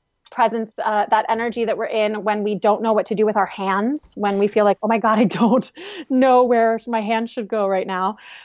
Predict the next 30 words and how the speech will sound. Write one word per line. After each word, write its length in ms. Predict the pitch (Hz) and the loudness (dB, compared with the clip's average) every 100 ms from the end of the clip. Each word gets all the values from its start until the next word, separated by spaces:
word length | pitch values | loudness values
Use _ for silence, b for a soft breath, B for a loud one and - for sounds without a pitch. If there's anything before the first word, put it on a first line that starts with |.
| B - | B 2
Um, 340 | 226 220 214 - | 4 4 2 -8
so 460 | - - 247 233 226 | -8 0 2 2 0
that's 360 | 208 226 220 - | 0 0 0 2
often 420 | 233 226 220 214 | 0 0 -6 -6
indicative 540 | 214 220 214 214 220 202 | -6 -4 -2 0 -2 -2
of 100 | 190 | -8
the 80 | |
fact 280 | 214 208 196 | -2 -2 -2
that 80 | 196 | -4
we're 100 | 220 | -4
pushing 380 | - 214 226 208 | -4 -6 -4 -6
and 120 | 208 | -2
forcing 380 | 214 202 214 202 | 0 0 -2 -4
and 120 | 196 | 0
getting 300 | 202 202 196 | 2 2 0
rigid 360 | 214 196 208 202 | 0 2 2 2
and 160 | 196 | -2
tight. 580 | - 196 233 403 _ - _ B B B - | -2 0 0 -2 _ -20 _ B B B -4
And 140 | 240 | 0
then 160 | 233 233 | 0 -2
second 500 | - 370 392 381 320 | -2 -2 0 0 0
circle 680 | - 214 214 208 202 214 220 _ _ _ _ - | -2 -2 0 2 4 2 -2 _ _ _ _ 0
is 160 | 240 | 2
the 100 | 240 | 0
circle 460 | 233 254 247 254 226 | 0 0 2 0 2
where 520 | 226 214 214 208 202 _ - | 2 2 4 2 0 _ -8
it 160 | 220 220 | -8 -8
just 580 | - 214 226 - - - - | -2 0 0 -8 -20 -20 -14
looks 560 | 202 208 208 - - - | -4 -2 -2 -6 -20 -12
natural 840 | 202 202 196 208 247 220 196 196 | -4 -2 -4 -4 0 4 4 4